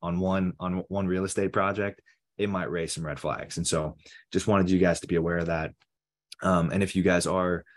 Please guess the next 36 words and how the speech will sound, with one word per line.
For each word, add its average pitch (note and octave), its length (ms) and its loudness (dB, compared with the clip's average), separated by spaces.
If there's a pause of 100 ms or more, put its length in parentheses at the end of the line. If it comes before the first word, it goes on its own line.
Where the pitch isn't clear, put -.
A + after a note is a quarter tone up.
(420)
considering A2 480 0
bringing G2+ 320 0
in, F#2 240 0
uh, E2+ 260 -6
sort F2 220 -2
of D#2 80 -6 (160)
capital F#2 340 -4
partners, F2+ 400 0
for E2+ 120 -4
lack E2+ 200 -4
of F2 40 -8
a D#2+ 40 -6
better E2 200 -4
term, E2+ 320 -4 (380)
uh, D2+ 180 -4
certainly F#2+ 340 2
let's E2+ 180 0
talk F2 240 -2
about F#2+ 200 2
it D#2+ 100 0
and, D2+ 200 -8
and D#2 220 -10
figure E2+ 260 0
out D#2 120 -2
some D#2+ 100 -10
strategies D#2 460 -4
for, D#2 240 -4
for F2+ 100 -2
making F2 240 0
sure E2+ 160 2
that D2 140 0
we, D#2 260 0 (400)
uh, D2+ 280 0
comply E2 400 0
with D2+ 180 -4
this, - 380 -2